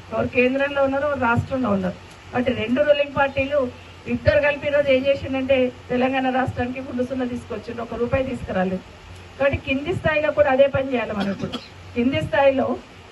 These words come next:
బీజేపీ వాళ్ళు కూడా రూలింగ్ లో ఉన్నారు కదా, మరి సెంట్రల్ గవర్నమెంట్కి వెళ్ళి ఏమొచ్చింది మనకు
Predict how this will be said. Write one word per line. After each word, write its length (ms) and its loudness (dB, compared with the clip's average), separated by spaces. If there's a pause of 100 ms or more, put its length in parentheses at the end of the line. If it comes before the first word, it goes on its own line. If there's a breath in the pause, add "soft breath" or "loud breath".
(300)
బీజేపీ 380 4
వాళ్ళు 220 2
కూడా 140 2
రూలింగ్ 360 0
లో 100 6
ఉన్నారు 240 2
కదా, 280 2 (240)
మరి 100 0
సెంట్రల్ 320 2
గవర్నమెంట్కి 360 2
వెళ్ళి 160 2
ఏమొచ్చింది 440 -2
మనకు 400 0